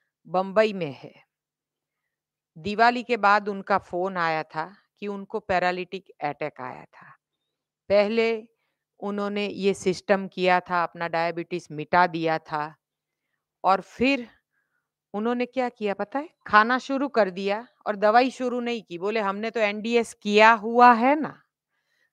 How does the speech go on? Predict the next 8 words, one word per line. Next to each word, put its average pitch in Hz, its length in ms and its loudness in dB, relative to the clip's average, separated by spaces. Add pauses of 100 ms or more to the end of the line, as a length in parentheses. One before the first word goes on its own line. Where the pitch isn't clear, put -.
(220)
किया 269 340 2
हुआ 240 580 8
है, 135 380 -4 (540)
करते 214 400 2
नहीं 294 240 -2 (140)
थे। 156 160 -14 (1080)
अब 202 120 -2
स-, - 220 -20